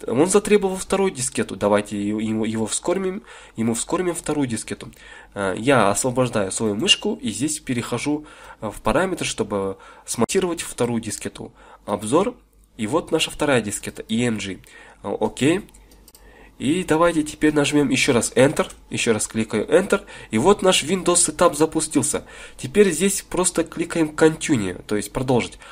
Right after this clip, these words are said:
А если мы нажмём Help, который не активен здесь, ничего не происходит. А, здесь ещё Exit, выход есть. А, Continue.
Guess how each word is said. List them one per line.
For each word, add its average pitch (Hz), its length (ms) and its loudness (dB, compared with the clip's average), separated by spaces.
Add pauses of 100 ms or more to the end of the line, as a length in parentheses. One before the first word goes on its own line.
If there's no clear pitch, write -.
(120)
А 127 120 6
если 185 180 2
мы 190 80 2
нажмём 175 340 4
Help, 202 340 2
который 165 460 0 (220)
не 131 100 4
активен 160 460 2
здесь, 143 280 0 (280)
ничего 127 340 0
не 175 80 0
происходит. 165 580 0 (560)
А, 98 240 2
здесь 156 240 0
ещё - 200 2
Exit, 127 440 2
выход 120 340 -6
есть. - 220 -10 (360)
А, 92 240 -4
Continue. 120 600 0